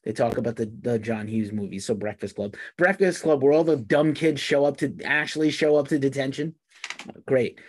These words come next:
Um, yeah, man. Uh, you know, anime has wonderful music, much like video games, very underrated. Uh, there's definitely a, a group of people who would put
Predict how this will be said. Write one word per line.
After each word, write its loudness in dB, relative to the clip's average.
Um, 4
yeah, 6
man. 4
Uh, 2
you 4
know, 4
anime 2
has -2
wonderful 0
music, 2
much -2
like -2
video 2
games, 0
very 2
underrated. 4
Uh, -2
there's 2
definitely 2
a, 2
a 2
group 0
of 0
people -2
who 2
would 2
put 2